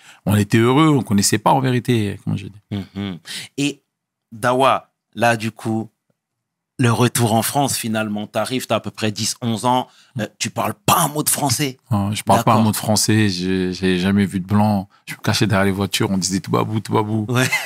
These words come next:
Speaker 1: Donc, c'était marrant avec mon frère.
Speaker 2: <laughs> Ouais.
Speaker 1: Après, on a su s'adapter. Je pense que, euh, c'est pour ça que le foot et, euh, et la musique,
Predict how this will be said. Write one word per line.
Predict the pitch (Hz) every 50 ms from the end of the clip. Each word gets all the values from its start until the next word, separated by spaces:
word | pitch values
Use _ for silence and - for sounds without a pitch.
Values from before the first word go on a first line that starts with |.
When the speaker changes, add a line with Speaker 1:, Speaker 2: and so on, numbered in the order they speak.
| - - -
Speaker 1:
Donc, | - - 98
c'était | - - 202 156 135
marrant | 113 120 117 - 123
avec | 120 117 107
mon | 117 110 117
frère. | 127 - 131 131 123 120 117 110
Speaker 2:
<laughs> | -
Ouais. | 117 113 117 110 101 95 90
Speaker 1:
Après, | 104 - -
on | 135 120
a | 117
su | 107 - 117
s'adapter. | 104 - - - 113 110 104 117 101 - - 151 180 180 160 _ _ _ _ _ _
Je | - - -
pense | - 123 120 -
que, | - 117 110 107 104 104 104 101 101 98 98 101 101 -
euh, | 104 104 101 101 98 98
c'est | 98 - - -
pour | - 117
ça | - - 120 -
que | - 113 107 98 98 98 101 110 -
le | - 98 95 101
foot | - - - 123 117 104 - - _ _ -
et, | 117 104 101 101
euh, | 101 101 101 101 101 98 101 101 104 107 104 101 -
et | - 101 98
la | 95 95
musique, | 101 104 104 107 131 139 131 -